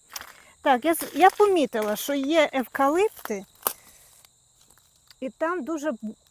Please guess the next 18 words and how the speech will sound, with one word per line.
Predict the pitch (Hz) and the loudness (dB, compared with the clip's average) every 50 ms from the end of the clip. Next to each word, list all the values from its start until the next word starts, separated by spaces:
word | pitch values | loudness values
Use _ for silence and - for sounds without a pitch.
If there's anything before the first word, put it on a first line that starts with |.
| _ - | _ -10
багато | - 240 254 214 269 285 277 - 285 247 - _ - | -6 -6 -4 -2 -2 -4 -4 -4 -6 -10 -10 _ -10
комах. | - 277 262 233 196 175 170 - - - - - - - - _ - - _ _ _ _ _ _ - - - _ - - - - _ _ _ _ _ _ _ - | -8 -6 -4 -4 -6 -8 -10 -14 -14 -14 -16 -16 -18 -20 -20 _ -20 -20 _ _ _ _ _ _ -20 -20 -20 _ -18 -18 -18 -20 _ _ _ _ _ _ _ -8
Можливо, | 214 233 247 220 247 285 311 311 277 294 | -4 -4 -2 -2 -2 -2 -2 0 0 -2
це | 277 - - 269 277 - - | -2 -2 -2 -2 -2 -2 -2
і | 262 262 254 254 254 | -4 -4 -4 -2 -2
є | 240 220 | -2 -2
оці | 180 170 190 180 - - - 208 208 196 | -2 -4 -8 -8 -10 -10 -8 -8 -6 -6
от | 180 185 - - - - - - - - - - - - - - _ _ _ - - - - - - - - - - - - | -8 -8 -8 -8 -8 -8 -8 -10 -18 -20 -20 -20 -20 -20 -20 -20 _ _ _ -20 -18 -18 -18 -18 -20 -20 -20 -20 -20 -12 -10
fire | 233 214 208 202 202 202 - - - 208 208 | -6 -6 -6 -6 -6 -8 -10 -10 -10 -10 -10
ants, | 202 202 202 - - - - - - - - - - - - - _ - | -10 -10 -10 -10 -10 -10 -10 -12 -14 -16 -18 -20 -20 -20 -20 -20 _ -14
комахи, | - 220 220 226 233 233 226 220 208 - - - - 202 214 - _ _ _ _ _ _ _ - | -12 -8 -6 -6 -6 -6 -6 -8 -10 -12 -14 -16 -16 -18 -18 -18 _ _ _ _ _ _ _ -18
які, | 214 208 - - - 220 214 208 214 | -18 -18 -16 -16 -16 -12 -8 -8 -6
е, | 214 208 185 196 190 202 208 180 - - - - _ _ _ _ _ _ _ _ _ _ _ _ - - - - _ _ _ _ _ _ _ _ _ _ _ _ _ _ - | -6 -8 -8 -10 -12 -12 -14 -14 -18 -20 -20 -20 _ _ _ _ _ _ _ _ _ _ _ _ -20 -20 -20 -20 _ _ _ _ _ _ _ _ _ _ _ _ _ _ -20
можливо, | - 196 202 214 190 190 202 196 165 175 | -20 -16 -16 -16 -16 -14 -16 -16 -14 -16
ні, | 180 175 | -18 -16
я | 160 | -16
не | 180 196 185 | -16 -16 -18
знаю. | - - - 160 - | -20 -20 -20 -20 -20